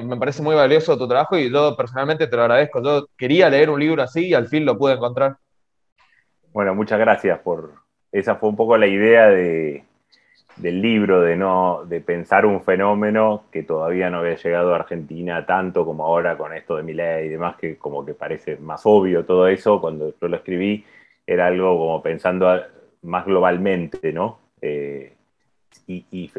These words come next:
Speaker 2: y pensar la Arge-, en ese momento en Argentina sí se veía venir, o ya estaba muy presente como fenómeno sub-,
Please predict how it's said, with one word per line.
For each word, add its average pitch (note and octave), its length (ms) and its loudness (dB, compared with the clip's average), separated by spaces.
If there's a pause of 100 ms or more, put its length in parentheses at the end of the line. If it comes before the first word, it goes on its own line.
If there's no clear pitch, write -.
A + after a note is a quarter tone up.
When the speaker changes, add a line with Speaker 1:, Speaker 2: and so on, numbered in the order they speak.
Speaker 2:
y F2+ 140 -10
pensar F#2 420 0
la G#2+ 240 2
Arge-, G#2 220 -10
en F#2+ 140 -6
ese G2 160 -4
momento G#2+ 420 2
en G2+ 60 2
Argentina G2 420 -2
sí G#2+ 180 -8
se A2+ 120 0
veía G2 320 4
venir, G#2+ 540 0 (320)
o E2 100 -4
ya F#2 140 -2
estaba F#2+ 280 2
muy G2+ 180 0
presente G2+ 480 0
como F2 220 0
fenómeno F#2 400 -6
sub-, F2 220 -10